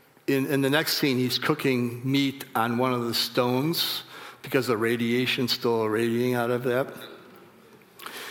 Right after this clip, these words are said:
Eddie's experiences, if you know his story, really didn't make him wise. It really made him a wise guy.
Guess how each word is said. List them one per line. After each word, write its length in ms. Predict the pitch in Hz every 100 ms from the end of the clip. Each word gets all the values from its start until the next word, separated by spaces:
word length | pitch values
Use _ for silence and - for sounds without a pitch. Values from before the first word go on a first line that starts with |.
| - - - - - - - - - _ _ - - - _ _ -
Eddie's 400 | 180 254 269 196
experiences, 1120 | - - 156 175 196 170 135 110 123 - - - - _ - _ _ _ -
if 140 | 127
you 100 | 135
know 160 | 135 120
his 100 | -
story, 520 | - 120 101 107 117 - - - - - - -
really 340 | 139 156 190
didn't 240 | 170 151 143
make 220 | 127 123
him 120 | 123
wise. 520 | 101 104 98 98 - - - - - _ _ _ -
It 120 | 175
really 220 | 143 147
made 160 | 127 113
him 140 | 101
a 40 |
wise 380 | 101 104 113 107
guy. 220 | - 80